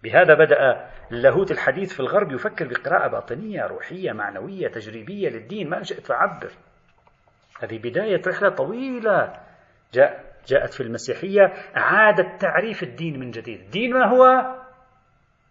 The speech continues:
إحساس التعلق المطلق، إحساس التعلق التام بالمطلق المنفصل اللامتناهي. نحن نعرف، أنا ربما أشرت لكم هنا في هذه السلسلة، ربما في محاضرات أخرى لا أدري أين،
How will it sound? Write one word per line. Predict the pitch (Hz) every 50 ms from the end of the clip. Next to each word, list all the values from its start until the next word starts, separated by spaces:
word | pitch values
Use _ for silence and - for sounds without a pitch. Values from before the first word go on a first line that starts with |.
| _ - 120
إحساس | 113 - - - 135 135 131 123 - -
التعلق | 120 - - - 123 110 110 120 117 113 113 113 - -
المطلق، | 113 107 107 104 110 113 - - 107 104 - - 156 165 - - _ _ _ _ _ _ _ _ _ -
إحساس | - - 139 127 - - - 151 143 135 - 131
التعلق | 120 - - 127 117 135 139 120 120 - -
التام | 117 - - - 165 214 240 240 233 - - - - _ -
بالمطلق | 123 123 120 120 127 135 131 - 117 117 120 - - 131
المنفصل | 120 120 123 120 117 - - 139 - - 120 104
اللامتناهي. | 110 107 104 110 104 101 101 - - 98 95 92 87 - - _ _ _ _ - - - - - - - _ _ _ _ _ _ _ _ _ _ _ _ -
نحن | - - 104 110 120
نعرف، | 151 143 143 135 123 - - -
أنا | 160 135 131 127
ربما | 127 139 131 127 127 127 -
أشرت | - - 170 175 170 - 147
لكم | 147 - 131 120 113 113
هنا | 123 127 127 120
في | 113 - 117 104
هذه | 101 113 110 110 104
السلسلة، | 107 104 - - 123 - - 120 110 113 110
ربما | 107 101 - 110 113 113 110 - - - - - - _ _ _ -
في | 113
محاضرات | 107 104 - 107 107 113 117 120 117 -
أخرى | - - - 120
لا | 120 123 131 120
أدري | - 107 113 - -
أين، | 120 120 123 127 - _